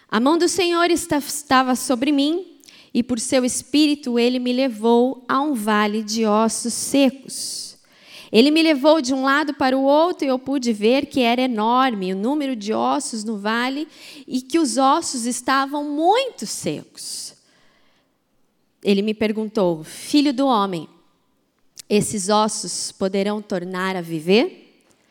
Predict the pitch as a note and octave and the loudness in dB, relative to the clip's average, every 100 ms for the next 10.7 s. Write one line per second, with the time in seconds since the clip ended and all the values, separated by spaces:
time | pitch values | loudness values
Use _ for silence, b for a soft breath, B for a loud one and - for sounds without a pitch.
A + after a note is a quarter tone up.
0 | b b b C#4 C#4+ D4 C#4+ - B3+ G#3 | b b b 4 6 6 2 -2 -4 -4
1 | D#3 D3+ D3+ - G3+ G3+ G3 F3 E3+ - | -6 -6 -6 -4 -2 0 0 -2 -4 -6
2 | - G3+ F3+ F3+ F3+ F3 F3 - F3 E3 | -6 -6 -6 -6 -6 -8 -8 -6 -6 -6
3 | E3 E3 D#3+ E3 B B B B - - | -8 -6 -8 -10 B B B B -12 -4
4 | - C4+ D4 D4 - C#4+ F4+ F#4+ - F#4+ | 4 4 4 0 -4 -2 -2 -4 -4 -4
5 | A4 A#4 A#3 E3+ - - - b b b | -4 -6 -6 -8 -10 -14 -14 b b b
6 | b - F#3 - G3 G3 G3+ G3 G3+ E3 | b -10 -8 -4 -4 -2 -4 -4 -6 -6
7 | D#3+ - - - - B B B B _ | -10 -10 -12 -14 -20 B B B B _
8 | A#3+ C#4 C#4+ D#4 C#4+ - - D#4 F4 D4 | 2 2 2 -2 -2 -2 0 2 2 2
9 | A3+ A3+ G#3+ A#3+ C4 - C#4+ G3+ F#3 G3+ | -2 -2 2 2 0 -2 -4 -4 -2 -2
10 | F3 D#3+ - C#3 - - | -2 -4 -10 -10 -10 -10